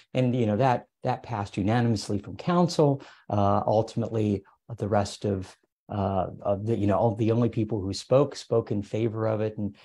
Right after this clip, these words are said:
was happy to see that that actually come to pass. Um, and, you know, and that had been talked about for so many years, uh, for the last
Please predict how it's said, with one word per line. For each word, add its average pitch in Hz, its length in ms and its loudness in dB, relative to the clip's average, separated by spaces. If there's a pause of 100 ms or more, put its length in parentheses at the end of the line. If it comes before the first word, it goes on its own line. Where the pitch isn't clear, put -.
(120)
was - 120 -6
happy 117 320 2
to 101 80 0
see 101 300 -2
that 95 180 -2
that 90 180 -6
actually 95 300 -10
come 90 220 -6
to - 100 -14
pass. 135 560 -2 (460)
Um, 101 540 2
and, 101 240 0
you 98 60 2
know, 92 120 0
and 92 180 -4
that 104 160 0
had 98 80 -6
been 101 180 -2
talked - 320 -6
about 101 240 -2
for 120 100 -2
so 156 300 2
many 110 180 2
years, 107 580 0 (360)
uh, 98 360 -2
for 110 180 -2
the 98 80 0
last 98 480 0